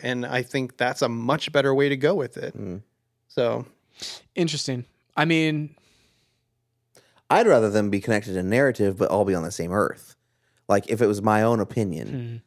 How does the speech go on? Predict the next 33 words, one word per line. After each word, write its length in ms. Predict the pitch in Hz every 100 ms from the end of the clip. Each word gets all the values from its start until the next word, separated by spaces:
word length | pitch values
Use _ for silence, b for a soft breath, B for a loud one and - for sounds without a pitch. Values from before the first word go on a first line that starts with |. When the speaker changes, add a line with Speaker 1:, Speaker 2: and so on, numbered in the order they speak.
| -
Speaker 2:
like, 120 | 110
I'm 60 |
not 120 | 123 107
saying 180 | 117
they 120 | 98 90
are 500 | 82 113 85 90 92
or 100 | 98
the 80 | 92
Speaker 3:
Yeah. 60 |
Speaker 2:
evidence 240 | 95 117 -
supports 360 | - 117 110
that. 140 | - 80
I'm 100 | 98
just 120 | 92
saying 180 | 104 95
in 80 | 92
my, 220 | 107 101
like, 180 | 95 92
I'd 200 | 120 107
rather 220 | 98 92
them 180 | 92 92
all 80 | 87
be 100 | 87
connected 400 | 90 85 82 87
and, 220 | 85 82 b b b -
and 100 | 87
there 80 |
be 140 | 85 85
some 160 | -
kind 160 | 87 87
of 80 | 82
linear 720 | 95 101 98 95 92 85 87 b b
story 800 | - - 123 120 107 98 92